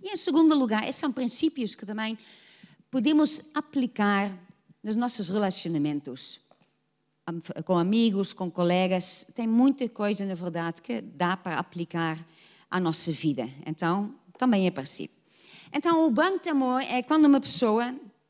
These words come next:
quando uma pessoa não é, é fazer, é mesmo assim. Nós temos com uma conta do amor no nosso coração. Então, o saldo na nossa conta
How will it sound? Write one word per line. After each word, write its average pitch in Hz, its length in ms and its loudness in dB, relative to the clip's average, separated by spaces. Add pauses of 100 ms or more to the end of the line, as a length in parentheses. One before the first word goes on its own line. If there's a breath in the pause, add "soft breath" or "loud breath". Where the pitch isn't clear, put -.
(140)
quando 156 200 -6
uma 185 100 -12
pessoa 202 280 -4
não 185 200 -2
é, - 260 -6
é 196 120 -8
fazer, 220 400 -2 (340)
é 220 120 -2
mesmo 240 300 2
assim. 175 280 -2
Nós 262 220 -2
temos 285 320 0
com 262 200 -4
uma 247 300 2
conta 311 520 2
do 202 160 0
amor 185 400 -2
no 180 120 -4
nosso 175 240 -6
coração. 147 400 -10 (1300 soft breath)
Então, 294 480 2 (380)
o 277 80 4
saldo 415 480 -2
na 247 140 0
nossa 220 280 0
conta 208 540 0